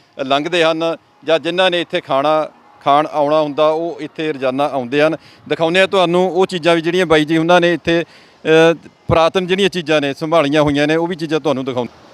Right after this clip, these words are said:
ਜਿਹੜੀਆਂ ਅਕਸਰ ਸਾਡੇ ਘਰਾਂ ਦੇ ਵਿੱਚ ਉਹ ਚੀਜ਼ਾਂ ਰੱਖੀਆਂ ਗਈਆਂ ਸਨ, ਜਿਹੜੀਆਂ ਕਿ ਸਾਡੀਆਂ ਬਜ਼ੁਰਗ ਔਰਤਾਂ, ਜਿਵੇਂ ਕਿ ਤੁਸੀਂ ਚੱਕੀ ਦੇਖ ਸਕਦੇ ਹੋ, ਚਲਾਉਂਦੀਆਂ ਹੁੰਦੀਆਂ ਸਨ,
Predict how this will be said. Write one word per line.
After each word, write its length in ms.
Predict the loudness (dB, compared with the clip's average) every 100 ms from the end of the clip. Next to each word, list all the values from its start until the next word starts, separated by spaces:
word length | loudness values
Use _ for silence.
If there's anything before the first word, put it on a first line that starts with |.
| -20 -20 -20 -20 -18 -16
ਜਿਹੜੀਆਂ 340 | -2 2 4 2
ਅਕਸਰ 200 | 0 0
ਸਾਡੇ 260 | 2 2
ਘਰਾਂ 280 | 2 2 2
ਦੇ 100 | 2
ਵਿੱਚ 260 | -2 -4 -2
ਉਹ 120 | -4
ਚੀਜ਼ਾਂ 360 | -4 0 2 2
ਰੱਖੀਆਂ 320 | 0 -2 0
ਗਈਆਂ 300 | 0 -2 0
ਸਨ, 280 | 0 -2 -4
ਜਿਹੜੀਆਂ 260 | -4 -4
ਕਿ 160 | -4 -4
ਸਾਡੀਆਂ 420 | -2 -2 0 0
ਬਜ਼ੁਰਗ 400 | -2 -2 -2 0
ਔਰਤਾਂ, 560 | 2 2 2 0 0 0
ਜਿਵੇਂ 320 | -4 -2 -2
ਕਿ 80 | -4
ਤੁਸੀਂ 240 | -4 -4
ਚੱਕੀ 320 | -4 -4 -2
ਦੇਖ 140 | -2 -2
ਸਕਦੇ 300 | 0 0 0
ਹੋ, 60 |
ਚਲਾਉਂਦੀਆਂ 400 | -4 -4 -2 -2
ਹੁੰਦੀਆਂ 260 | -2 -2 -4
ਸਨ, 220 | -2 -4